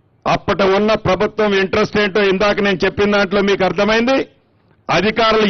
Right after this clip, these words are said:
ఎందుకు శ్రద్ధ తీసుకోలేదో అర్థమైంది. మా కోమటిరెడ్డి గారు ప్రశ్నించినట్లు అధికారుల్ని ప్రభుత్వంలో ఉన్న మేము ప్రశ్నిస్తుంటాం, ఇలా చేయమంటాం. మేము చేయమని అన్నప్పుడు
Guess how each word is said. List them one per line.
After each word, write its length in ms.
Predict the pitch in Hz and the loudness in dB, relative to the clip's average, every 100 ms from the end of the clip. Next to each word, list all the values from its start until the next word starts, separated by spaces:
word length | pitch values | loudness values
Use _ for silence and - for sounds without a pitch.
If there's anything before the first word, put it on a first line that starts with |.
| 175 | 2
ఎందుకు 280 | 202 240 | 0 0
శ్రద్ధ 260 | 175 220 220 214 | 0 0 0 0
తీసుకోలేదో 540 | 214 214 220 208 208 | 0 0 0 2 2
అర్థమైంది. 560 | 196 175 214 226 233 269 - _ _ _ _ | 0 0 0 0 0 -2 -4 _ _ _ _
మా 160 | 151 151 | -2 0
కోమటిరెడ్డి 600 | 202 214 240 226 233 214 | 2 2 2 2 2 2
గారు 180 | 220 220 | 2 2
ప్రశ్నించినట్లు 840 | 214 202 208 220 214 214 - 233 196 139 - _ _ _ _ _ _ _ _ _ _ _ _ _ _ - | 0 0 0 0 0 0 2 2 2 0 -6 _ _ _ _ _ _ _ _ _ _ _ _ _ _ -4
అధికారుల్ని 840 | 175 214 220 233 233 233 233 226 185 - - _ _ _ _ _ _ _ _ - | -2 0 2 2 2 2 2 2 0 -4 -14 _ _ _ _ _ _ _ _ -4
ప్రభుత్వంలో 600 | 190 214 233 233 226 226 226 | -2 0 0 0 2 2 2
ఉన్న 140 | 220 | 2
మేము 240 | 214 220 | 2 0
ప్రశ్నిస్తుంటాం, 800 | 208 202 - 233 220 220 202 220 220 | 0 -2 0 -2 0 -2 0 2 2
ఇలా 200 | 208 208 | 2 2
చేయమంటాం. 580 | 208 208 214 220 170 175 113 - _ _ _ _ _ _ _ _ _ | 0 0 2 0 0 -2 -2 -12 _ _ _ _ _ _ _ _ _
మేము 300 | 127 190 226 226 | -2 0 2 0
చేయమని 420 | 240 220 240 254 240 | 0 2 2 2 2
అన్నప్పుడు 540 | 220 233 240 254 240 | 2 0 0 2 2